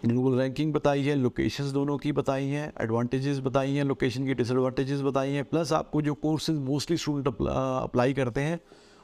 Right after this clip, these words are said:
उनका दोनों का कंपैरिजन दे। I hope this video will give you an glimpse, an idea to choose to make a right decision for your international education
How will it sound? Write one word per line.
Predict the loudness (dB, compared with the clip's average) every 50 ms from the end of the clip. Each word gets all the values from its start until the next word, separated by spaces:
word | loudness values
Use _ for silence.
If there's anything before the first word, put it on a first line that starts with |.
| -10 -6 -2
उनका | -2 -2 2 2 2 2
दोनों | 2 2 2 2 2
का | 2 2
कंपैरिजन | 2 2 0 2 2 2 2 2 0 0 0
दे। | 0
I | 0 0 0 -2
hope | -2 -2 -2 -2 -2 -2 -2
this | -2 -2 -2 -2 -2
video | -2 0 0 0 0
will | 0 0 0 0 2
give | 0 0 2
you | 2 2 2 2
an | 2 2 2
glimpse, | 2 0 0 -2 -6 -8 -10 -10 -6 -2
an | 0 0
idea | 2 2 2 0 0 -2 -2 -2 -4 -6 -12 -20 -20 -20 -20 -20 -20 -20 -8 -4 -2
to | -2 -2
choose | -2 -6 -4 -2 0 0 0 0 -2 -4
to | -6 -4 -4 -2 0 2 2 2
make | 2 2 2
a | 2 2
right | 2 2 0 0 -2 -2
decision | -2 0 0 0 0 0 -2 -2 0 0
for | 2 2
your | 2 0 0 -2 -4
international | -4 -2 -2 -2 -2 0 0 0 0 0
education | -2 -2 -2 -2 -2 -2 -4 -6 -6